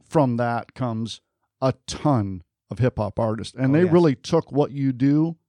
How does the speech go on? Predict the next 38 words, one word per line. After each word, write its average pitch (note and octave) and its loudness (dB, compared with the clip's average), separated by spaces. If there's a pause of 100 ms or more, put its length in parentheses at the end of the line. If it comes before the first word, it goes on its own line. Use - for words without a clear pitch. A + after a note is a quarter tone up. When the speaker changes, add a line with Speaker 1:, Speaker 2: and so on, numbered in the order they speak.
(500)
Speaker 1:
and A#2+ 0
blew C#3 6
it C3 4
up C3+ 4
and A#2+ 0
made B2 2
it B2 -2 (300)
something B2 0
viable. A2 0 (220)
I - -8
mean, B2+ 0
now C#3 6
when A#2 2
people C3+ -2
wanna A#2+ 2
do B2 2
this A#2 0
for G#2 -2 (360)
a B2 -4
wedding B2 -2
or A2 -12
for A#2+ -6
whatever A2 -2
it B2+ -4
is, C3+ 0 (600)
they B2 -2
come B2+ -4
to B2+ -6
you. B2+ -4
So C#3+ -2 (300)
you've D3+ 0
been D3 0
doing F3+ 2
that E3 -2
for D3+ -2
a C#3+ 2
long C3+ -2
time. G#2+ -4